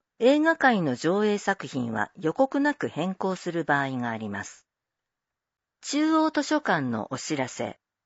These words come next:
問い合わせ申し込み先。電話、零四九二五二五八二五。図書館でボードゲームをしよう。ボードゲームの遊び方を教わりながら、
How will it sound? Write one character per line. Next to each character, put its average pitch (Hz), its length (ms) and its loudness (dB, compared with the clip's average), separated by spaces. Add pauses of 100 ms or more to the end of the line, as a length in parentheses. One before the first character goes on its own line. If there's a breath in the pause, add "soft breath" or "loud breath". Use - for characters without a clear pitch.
(560)
問 240 220 0
い 233 60 2
合 220 80 4
わ 202 100 2
せ 175 220 -4
申 180 240 0
し - 80 -12
込 190 160 -2
み 175 100 -2
先。 127 480 -8 (640)
電 190 320 0
話、 151 280 0 (200)
零 262 300 2
四 285 240 0
九 156 400 -2 (400)
二 254 300 0
五 269 260 0
二 139 300 -4 (340)
五 269 240 2
八 285 340 -4
二 160 300 -4
五。 135 340 0 (840)
図 208 120 -8
書 311 160 -2
館 247 280 2
で 123 140 0
ボ 185 240 6
ー - 20 -14
ド 294 140 2
ゲ 285 180 2
ー 247 60 2
ム 143 160 -2
を 120 60 -6
し - 220 -6
よ 127 380 0 (1040)
う。 - 20 -14
ボ 277 180 4
ー - 20 -4
ド 311 100 0
ゲ 302 220 0
ー 277 40 2
ム 208 120 2
の 143 100 0
遊 135 220 -4
び 220 120 -2
方 180 360 0
を 156 120 -4
教 170 200 -4
わ 165 100 0
り 156 140 -6
な 143 100 -4
が 113 100 -8
ら、 104 180 -6